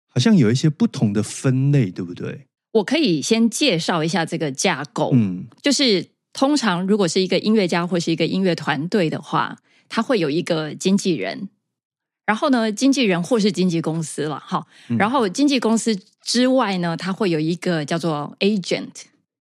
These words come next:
Speaker 2: 就是代理，
Speaker 1: 嗯。
Speaker 2: 所谓的代理。那这个 agent 他可能是代理他的，呃，整个演出，或是整季的演出。
Speaker 1: 对。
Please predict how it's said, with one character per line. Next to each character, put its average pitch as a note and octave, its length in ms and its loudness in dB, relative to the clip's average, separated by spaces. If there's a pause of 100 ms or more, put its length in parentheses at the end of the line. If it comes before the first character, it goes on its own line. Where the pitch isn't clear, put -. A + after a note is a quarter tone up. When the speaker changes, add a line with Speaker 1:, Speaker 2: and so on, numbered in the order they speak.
Speaker 2:
就 C3+ 80 6
是 F#3 140 4
代 D#3+ 300 -4
理， G#2+ 160 -10
Speaker 1:
嗯。 - 20 -16
Speaker 2:
所 - 160 -4
谓 G#3+ 140 0
的 F3 80 -2
代 D#3+ 260 -6
理。 - 300 -10 (340)
那 B3 260 0
这 B3+ 140 0
个 A#3+ 120 2
agent G3+ 440 0
他 G3+ 180 -4
可 F3+ 180 -4
能 D#3+ 160 -4
是 F#3 180 -2
代 A3 200 -2
理 D#3 140 -4
他 E3+ 320 -4
的， G2+ 460 -4
呃， C#3+ 480 -8
整 E3 180 -2
个 D#3 460 -4
演 D3+ 240 -2
出， G3+ 420 -2 (280)
或 B3 120 0
是 G#3+ 200 2
整 D#3 380 -4
季 A#3 280 0
的 E3 100 2
演 D3 460 -2
出。 E3+ 500 -2
Speaker 1:
对。 A2 240 -2